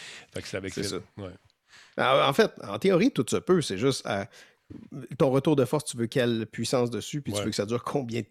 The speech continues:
Speaker 2: temps ? Parce que c'est quand même un, un bon kick, là. Puis tu peux, tu peux décider, là. Il y a une, il y a une interface, si tu veux, pour dire, « Bon, ben, je vais avoir le maximum de kick ou je vais avoir quelque chose d'un peu plus... Euh,
Speaker 1: Ah, faut que ça
Speaker 2: un peu
Speaker 1: kick,
Speaker 2: plus
Speaker 1: faut que ça
Speaker 2: mollo. »
Speaker 1: kick, faut que ça kick.
Speaker 2: Faut
Speaker 1: Comment ?
Speaker 2: que ça kick, mais tu sais, ça, ça fait du bruit aussi, là. Fait que c'est
Speaker 1: Ah,
Speaker 2: un
Speaker 1: ouais.
Speaker 2: clac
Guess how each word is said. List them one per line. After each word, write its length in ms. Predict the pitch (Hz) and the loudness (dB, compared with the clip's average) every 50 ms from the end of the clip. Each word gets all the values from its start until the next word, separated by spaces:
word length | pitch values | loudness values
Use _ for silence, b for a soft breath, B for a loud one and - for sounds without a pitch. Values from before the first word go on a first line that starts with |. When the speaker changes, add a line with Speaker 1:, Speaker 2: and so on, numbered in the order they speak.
| _ - | _ -2
Speaker 2:
temps ? 220 | - 123 151 190 - B B B B B B B | 0 0 0 0 -2 B B B B B B B
Parce 160 | - 101 - | -6 -6 -6
que 140 | - 110 98 | -4 -4 -4
c'est 160 | - - 110 | -2 -4 -2
quand 180 | - 110 110 107 | -2 0 0 2
même 240 | 117 123 127 131 117 | 4 4 4 4 2
un, 160 | 101 95 - - | 0 -2 -2 -2
un 120 | 113 104 | -2 -2
bon 260 | 101 110 117 117 110 | 2 2 2 2 2
kick, 320 | 107 - - 160 - - - | 0 -2 -4 -4 -4 -2 -2
là. 80 | 165 156 | -2 -2
Puis 120 | - - | -2 -6
tu 80 | - - | -10 -4
peux, 180 | - 165 165 | -2 0 0
tu 80 | 151 - | 0 0
peux 120 | - 208 | 0 2
décider, 400 | 170 160 143 - - 123 139 202 | 2 2 2 2 0 0 2 2
là. 100 | 208 175 | 2 0
Il 60 | 156 | 2
y 40 | 139 | 2
a 40 | 127 | 4
une, 100 | 123 123 | 6 6
il 180 | 123 117 110 110 | 6 6 6 4
y 60 | 113 | 2
a 20 | |
une 80 | 117 123 | 2 2
interface, 460 | 127 123 - 123 - - 147 - - | 2 0 0 -4 -2 -4 -4 -4 -4
si 60 | - | -10
tu 80 | - 120 | -6 -4
veux, 160 | 110 127 143 | -2 -2 -2
pour 180 | - 110 104 107 | -2 -4 -6 -2
dire, « 180 | 107 113 117 117 | 0 2 2 2
Bon, 120 | 117 113 | 0 -2
ben, 160 | 101 87 90 - B B B B B | -2 -4 -8 -10 B B B B B
je 100 | - 120 | -4 0
vais 80 | 110 | 0
avoir 180 | 110 110 117 120 | 2 4 4 4
le 160 | 113 107 101 | 4 4 2
maximum 560 | 95 95 110 113 - - - 127 113 113 113 | 0 0 -2 -2 -2 -4 -2 0 0 0 2
de 80 | 110 107 | 2 -2
kick 260 | 98 - 123 131 - - | -2 0 -2 -4 -4 -4
ou 40 | |
je 60 | 98 98 | -8 -4
vais 80 | 104 | -2
avoir 160 | 98 98 107 | -2 -2 -2
quelque 120 | - 101 - | -4 -6 -6
chose 180 | - 123 110 107 | -4 -4 -4 -4
d'un 100 | 113 95 | -4 -4
peu 140 | - 104 95 | -4 -6 -8
plus... 320 | - 110 117 117 110 101 | -4 -4 -2 0 0 0
Euh, 120 | 92 85 82 | 0 0 -2
Speaker 1:
Ah, 120 | 165 175 - | -2 -4 -2
faut 120 | - 185 | -2 -2
que 60 | - | 0
ça 80 | - 117 | 0 -2
Speaker 2:
un 40 | 92 | 2
peu 120 | - 113 | 2 0
Speaker 1:
kick, 60 | 101 | 0
Speaker 2:
plus 120 | - 131 131 | 2 2 4
Speaker 1:
faut 100 | 123 107 | 6 6
que 60 | 104 | 6
ça 80 | 113 | 6
Speaker 2:
mollo. » 80 | 120 95 | 4 4
Speaker 1:
kick, 220 | - 104 90 82 - | 2 -4 -8 -8 -4
faut 80 | - 147 | -4 -4
que 60 | - | -2
ça 100 | - 95 | -4 -6
kick. 220 | - - 95 78 | -6 -6 -12 -12
Speaker 2:
Faut 20 | - - | -10 -6
Speaker 1:
Comment ? 180 | - 143 147 - | -2 -2 -2 0
Speaker 2:
que 60 | - | -2
ça 120 | - 101 | -4 -4
kick, 380 | - - - 165 175 170 - - | -2 2 4 4 4 2 0 -2
mais 220 | 107 101 98 92 | -2 -2 -2 -2
tu 80 | 92 - | -2 -2
sais, 100 | 175 165 | -2 -2
ça, 160 | - - 90 | -2 -4 -6
ça 160 | - - 98 | -4 -4 -4
fait 120 | - 131 120 | -2 -2 -4
du 100 | 123 123 | -2 -2
bruit 240 | 123 127 131 147 | 0 4 6 6
aussi, 320 | 143 135 127 - - 160 120 | 6 6 4 2 4 4 2
là. 80 | 98 90 | 2 0
Fait 80 | - | -4
que 60 | 98 101 | -2 0
c'est 80 | 107 | 0
Speaker 1:
Ah, 20 | 110 | 0
Speaker 2:
un 60 | 98 | 0
Speaker 1:
ouais. 100 | - - | -2 0
Speaker 2:
clac 320 | - 233 226 214 - - | 2 4 4 4 4 2